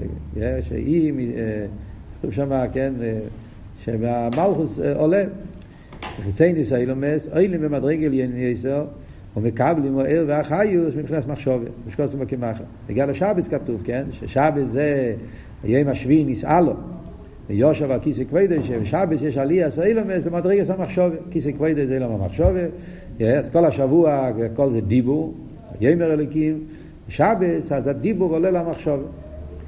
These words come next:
כשהדיבור עולה למחשבה, אז זה לא עניין של הסתלקות, חס ושלום. להפך, שבת זה יום שיש גילוי ליכוז בעולם, זאת אומרת שהעולם מתעלה יחד, כשיש עליית המלכות בשבת, יש איזה מתעלה למדרגת המחשבה,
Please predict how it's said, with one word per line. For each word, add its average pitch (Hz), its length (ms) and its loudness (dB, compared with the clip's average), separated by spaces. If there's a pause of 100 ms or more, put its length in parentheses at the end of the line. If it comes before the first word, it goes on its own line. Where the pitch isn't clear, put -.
(140)
כשהדיבור 147 420 2
עולה 151 160 4
למחשבה, 180 560 2 (600)
אז 113 100 -2
זה 123 80 4
לא 202 100 4
עניין 190 240 2
של 143 140 0
הסתלקות, 123 540 2 (1080)
חס 117 180 0
ושלום. 107 280 -2 (300)
להפך, 135 420 2 (520)
שבת 180 440 4
זה 139 100 -2
יום 165 420 2
שיש 147 380 2
גילוי 190 260 2
ליכוז 180 340 2
בעולם, 185 440 2
זאת 143 140 -4
אומרת 170 260 2
שהעולם 160 380 4
מתעלה 196 320 2
יחד, 190 300 4 (440)
כשיש 131 440 4
עליית 156 520 4
המלכות 175 520 2
בשבת, 165 580 2 (420)
יש 139 240 4
איזה 131 180 2
מתעלה 135 400 4
למדרגת 165 500 2
המחשבה, 190 560 2